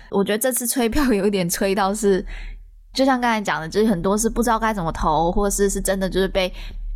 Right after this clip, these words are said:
四个同意、四个不同意这种口号式的东西给催出来的，所以我觉得好像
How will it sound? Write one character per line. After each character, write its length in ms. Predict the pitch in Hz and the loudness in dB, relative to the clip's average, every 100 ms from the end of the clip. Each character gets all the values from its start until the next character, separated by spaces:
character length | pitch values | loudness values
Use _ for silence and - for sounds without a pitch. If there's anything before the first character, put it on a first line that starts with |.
| - | -4
四 160 | - | 0
个 80 | 226 | 0
同 220 | 208 180 | 2 2
意、 80 | 202 | 2
四 120 | 196 | 2
个 60 | 208 | 0
不 100 | 185 | 0
同 280 | 214 156 156 | 0 0 0
意 220 | 190 170 | 0 0
这 120 | 160 | 0
种 240 | 170 160 151 - - | -2 -2 -2 -6 -6
口 220 | - 170 | -2 0
号 180 | 185 185 | 2 0
式 120 | 185 | 0
的 60 | 180 | -2
东 140 | 170 | 0
西 60 | 170 | -2
给 260 | 160 110 - - - - | 0 -2 -4 -10 -10 -6
催 280 | - 220 214 | -2 0 0
出 260 | - 202 | 0 2
来 240 | 208 - 71 | 0 -2 -6
的， 200 | 98 - - | -8 -8 -12
所 120 | - 233 | -2 2
以 40 | |
我 120 | 220 | 2
觉 80 | 202 | 2
得 80 | 208 | -2
好 140 | 202 | -2
像 260 | 185 254 | 0 0